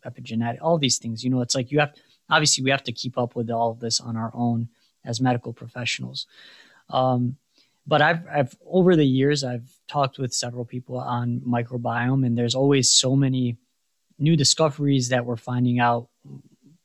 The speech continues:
around our gut microbiome, around nutrition. Um, <clears throat> how do we, how do we get to a, I mean, how do we help people understand that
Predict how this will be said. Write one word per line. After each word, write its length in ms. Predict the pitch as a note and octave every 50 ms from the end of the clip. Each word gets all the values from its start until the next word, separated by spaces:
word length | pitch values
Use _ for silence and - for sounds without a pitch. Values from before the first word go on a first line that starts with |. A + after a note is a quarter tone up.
| _ -
around 360 | B2+ C3 B2+ B2 A#2+ A#2+ A#2+
our 260 | A#2+ A#2 A2+ A#2 A#2 C#3+ -
gut 180 | - B2+ B2
microbiome, 760 | B2+ B2+ B2 A#2 - B2 A#2 A#2+ A#2 A#2+ A#2 A#2 A2+ A2+ A#2 - -
around 340 | A#2 A#2+ A#2 A2+ A2+ A2 A2
nutrition. 640 | A2+ A#2 - - C3 A#2+ - - B2 A#2+ A#2+ A#2+ - - - - - - - - - - _ _ -
Um, 500 | C#3 C3 B2+ B2+ B2+ A#2+ A#2 A#2+ B2 B2 - _ _ - -
<clears throat> 400 | E3+ - - E3+ F3 D#3 B2+ - _ _ _ _ _ _ _ _ _ _ _ _ _ _
how 240 | - - - E3+ F#3+
do 100 | G#3 A#3
we, 360 | A3 A3+ A3+ A3 F#3+ D#3 - _ _
how 180 | - B2+ D3+ E3
do 100 | F#3 G3
we 260 | G3 G3+ F#3 D#3+ C#3 C3 _ _ _ _ _ _ _ _ _ _ _ _ _ _
get 220 | - D3+ D3+ D3 -
to 180 | - D#3 C#3+
a, 40 | B2+ A#2+ _ _ _ _ _ - _ _ _ _ _ _ _ _ _ _ _ _ _ _ _ _ _ _
I 60 | -
mean, 140 | D#3 D#3+ C#3+
how 180 | C#3+ C3+ F#3 G3+
do 80 | A3+
we 140 | A3+ A3 G3+
help 320 | D#3+ D#3+ E3+ E3+ E3 -
people 260 | - E3+ E3 - D3 D3
understand 680 | C#3 C#3+ C#3 B2+ A#2+ - - - C#3+ C#3 C3+ C3 B2
that 260 | B2 A#2+ A#2 A2+ -